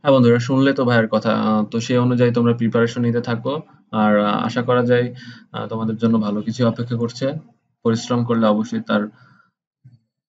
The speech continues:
ন্যায্য মূল্য তোমরা পাবা। আর আরেকটা কথা, যারা এক্সআই, উম, মানে ইন্টারমিডিয়েটের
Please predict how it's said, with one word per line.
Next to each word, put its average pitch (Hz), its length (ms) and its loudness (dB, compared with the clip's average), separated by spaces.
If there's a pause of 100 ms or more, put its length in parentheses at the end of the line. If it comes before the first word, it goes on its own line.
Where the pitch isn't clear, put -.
(640)
ন্যায্য 120 360 -2
মূল্য 107 240 4
তোমরা 107 240 2
পাবা। 107 360 0 (240)
আর 110 120 2
আরেকটা 131 340 -2
কথা, 117 360 -2
যারা 110 340 4
এক্সআই, 117 800 -2 (100)
উম, 107 300 0 (320)
মানে 104 240 -4
ইন্টারমিডিয়েটের 110 680 0